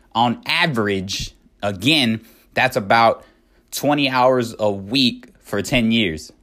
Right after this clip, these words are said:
So you do the math. If you want it, if you want success in the next five years, then you have to do forty hours a week, which is not too bad, 'cause, uh, multiple C E Os have done a nine-to-five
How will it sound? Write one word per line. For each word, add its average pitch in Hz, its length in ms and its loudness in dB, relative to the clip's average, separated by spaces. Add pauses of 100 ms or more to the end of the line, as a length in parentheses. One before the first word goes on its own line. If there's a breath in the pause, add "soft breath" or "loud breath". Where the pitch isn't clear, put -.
So - 240 2
you 131 220 0
do 120 160 2
the 101 100 -2
math. 110 400 2
If 101 140 -8
you 131 100 -2
want 131 280 2
it, - 280 -2
if 107 100 -8
you 147 140 0
want 135 160 2
success 120 460 0
in 117 80 -2
the 110 80 0
next 117 400 -2
five 160 280 4
years, 127 360 0
then 113 140 0
you 135 100 2
have 123 80 -2
to 113 80 -14
do 117 100 0
forty 143 340 2
hours 98 260 0
a 92 60 -4
week, 95 280 -10 (400 soft breath)
which 120 160 -4
is 135 80 -2
not 180 180 2
too - 120 -2
bad, 131 420 4 (360 soft breath)
'cause, 110 300 -2 (260)
uh, 104 80 0
multiple 120 460 2
C 123 320 0
E - 60 -4
Os 127 240 2
have 107 180 -2
done 104 400 -4 (680)
a 104 100 -2
nine-to-five 120 800 2